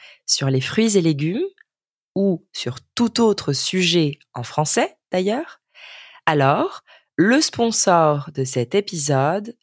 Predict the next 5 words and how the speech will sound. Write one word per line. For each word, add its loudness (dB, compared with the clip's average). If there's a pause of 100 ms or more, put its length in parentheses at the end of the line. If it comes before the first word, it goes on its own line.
Lingopie, -2 (140)
est 0
fait -2
pour -8
vous. -12